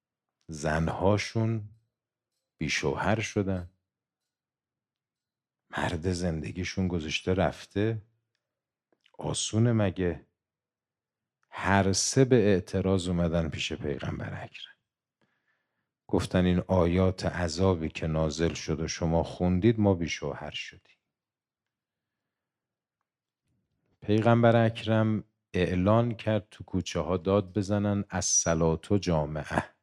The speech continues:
الصلاة جامعه وقتی جار زده می‌شد، یعنی خارج از وقت نماز مردم بیان مسجد که کار کار واجبیه.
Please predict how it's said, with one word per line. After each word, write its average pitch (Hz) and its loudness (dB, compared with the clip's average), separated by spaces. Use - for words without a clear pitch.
الصلاة 98 2
جامعه 98 2
وقتی 101 -2
جار 90 2
زده 92 0
می‌شد، 117 0
یعنی 92 0
خارج 92 2
از 85 0
وقت - -2
نماز 87 0
مردم 87 0
بیان 110 2
مسجد 113 -2
که 117 -2
کار 104 2
کار 87 2
واجبیه. 69 -10